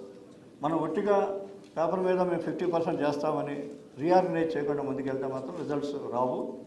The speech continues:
మనం అందుకనే మనకు కావాల్సింది ఏంటంటే మార్పు రావాలి, సంస్కరణలు కావాలి, ఆ, ఆ, రీఆర్గనైజ్ జరగాలి. అప్పుడే మనం ముందుకు వెళ్తాం. కాబట్టి ఈ, ఈ రోజు చర్చ పూర్తిగా దాని మీద ఉంటుంది.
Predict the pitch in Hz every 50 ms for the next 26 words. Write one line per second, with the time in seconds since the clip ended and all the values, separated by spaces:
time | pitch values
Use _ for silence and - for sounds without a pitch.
0 | - - - - - - - - - 131 139 139 139 - - 180 170 175 170 180
1 | - - - - - - - - - - - - 135 139 139 135 147 156 165 160
2 | 160 156 151 151 151 151 151 151 170 - 120 117 143 185 190 - 185 180 165 160
3 | 151 151 147 147 151 175 202 233 240 - - - - - - - - - - -
4 | - 139 147 139 - 160 165 165 160 147 135 139 143 151 156 156 160 170 185 185
5 | - - - - - - - - - - - - - - - - - - 131 135
6 | 131 131 127 127 - - - - - - - - 127 120 127 123 117 117 117 143
7 | 170 175 175 170 170 170 170 165 165 - 135 135 147 160 160 160 160 170 185 -
8 | - - - - - - - - - - - - - - - - - - - -
9 | 139 139 139 - 196 202 196 196 170 160 156 151 147 151 151 156 156 147 139 139
10 | 139 143 147 139 139 135 135 139 135 175 185 185 151 147 143 147 143 143 - -
11 | 139 156 - - - - 147 165 190 - - 170 - - - - - - - -
12 | - - 190 180 156 139 139 139 135 135 131 131 127 123 127 127 123 135 180 -
13 | - -